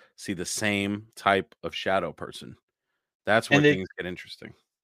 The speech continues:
Speaker 2: and all the, uh, all the accounts jive up.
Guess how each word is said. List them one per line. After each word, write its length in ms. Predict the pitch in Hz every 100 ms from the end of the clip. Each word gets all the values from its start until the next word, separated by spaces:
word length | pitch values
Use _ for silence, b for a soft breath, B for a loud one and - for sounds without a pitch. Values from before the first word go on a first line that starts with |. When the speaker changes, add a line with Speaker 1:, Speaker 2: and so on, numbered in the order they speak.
| _
Speaker 2:
and 160 | 143 139 -
all 320 | 139 151 160
the, 320 | 156 147 139
uh, 440 | 123 117 85 90 127 _ _ _ _ _ _ _ _ -
all 160 | 139
the 140 | 143 120
accounts 580 | - 147 143 113 - 120
jive 380 | 131 110 95
up. 220 | 85 69